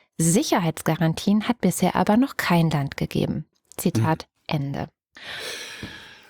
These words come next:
Speaker 2: Von wann ist diese Meldung?
Speaker 1: Gestern Abend, heute
Speaker 2: Gestern.
Speaker 1: früh, also so unterschiedliche,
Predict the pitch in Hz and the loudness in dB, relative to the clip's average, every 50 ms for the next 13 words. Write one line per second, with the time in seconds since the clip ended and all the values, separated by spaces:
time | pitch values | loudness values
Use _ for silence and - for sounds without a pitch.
0 | - - _ _ - - - 151 127 113 101 101 120 139 147 - - 165 156 147 | -20 -20 _ _ -4 0 2 2 2 2 4 4 4 4 4 0 2 2 4 4
1 | 151 156 156 160 165 170 202 226 - - - - - - - - - - - _ | 4 4 4 4 4 4 4 2 0 -2 -10 -14 -16 -18 -20 -20 -20 -20 -20 _
2 | _ _ _ _ _ _ _ _ _ _ _ _ _ - - 180 170 170 - - | _ _ _ _ _ _ _ _ _ _ _ _ _ -4 -2 -2 -2 -2 -4 -6
3 | - _ _ _ - - 180 165 160 160 156 - - - 151 156 160 170 160 156 | -8 _ _ _ -6 -4 -4 -2 -4 -4 -6 -4 -4 -2 0 0 0 0 0 -2
4 | - - 156 - - 120 113 - - - 165 170 175 175 170 160 160 160 156 - | 0 -2 -2 0 0 0 -2 -2 -2 2 4 4 6 6 6 6 6 4 4 2
5 | - 160 156 156 151 156 170 - - - 160 - 156 147 - - - - 151 143 | 0 0 0 -2 -4 -4 -6 -6 -4 -4 -2 -2 -2 -2 -2 -4 -4 -6 -6 -6
6 | - - 147 147 143 143 143 143 147 151 156 | -4 -2 -2 0 2 2 2 0 0 -2 -6